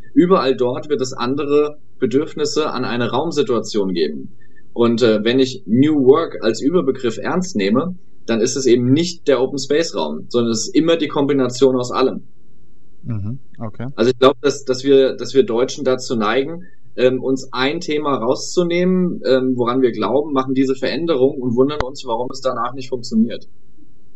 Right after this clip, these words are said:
Speaker 2: Mhm. Das bedeutet eigentlich, dass ich mich auch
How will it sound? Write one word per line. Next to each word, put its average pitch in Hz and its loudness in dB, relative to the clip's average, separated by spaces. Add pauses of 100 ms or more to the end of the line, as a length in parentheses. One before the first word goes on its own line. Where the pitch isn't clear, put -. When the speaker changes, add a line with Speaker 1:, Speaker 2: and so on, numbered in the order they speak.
Speaker 2:
Mhm. 110 -6 (1080)
Das - -8
bedeutet 143 -4
eigentlich, 156 -6
dass 127 -8
ich 120 -8
mich 135 -6
auch 120 -8